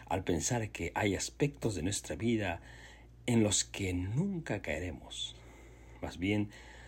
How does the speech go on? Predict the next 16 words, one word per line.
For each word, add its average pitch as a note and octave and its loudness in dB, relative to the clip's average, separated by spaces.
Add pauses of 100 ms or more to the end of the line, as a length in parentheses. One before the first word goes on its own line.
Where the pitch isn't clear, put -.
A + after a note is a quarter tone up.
desconfiemos G2 2 (340)
de D#2+ 0
nosotros - -2
mismos A#2 0
y C3+ 4
confiemos B2+ 6 (220)
en G2+ 2
la F2 2
custodia A#2 2
de - -4
nuestra G#2 -2
alma, E2 -2
aquel - 0
que E2+ -2
es - -2 (200)
todopoderoso D2+ 4